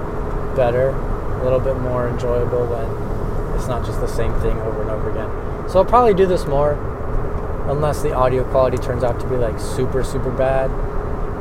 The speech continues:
But, I mean, so few people even listen to this that it really doesn't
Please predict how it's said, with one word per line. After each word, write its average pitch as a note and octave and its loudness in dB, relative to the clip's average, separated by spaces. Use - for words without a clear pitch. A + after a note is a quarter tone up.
But, A#2+ 0
I A2+ -2
mean, A2+ -2
so D#3+ 4
few D3+ 0
people C#3+ 2
even C3 -2
listen C#3 0
to C#3+ -4
this C3+ 0
that A#2+ -2
it D3 2
really C#3 2
doesn't A#2+ 2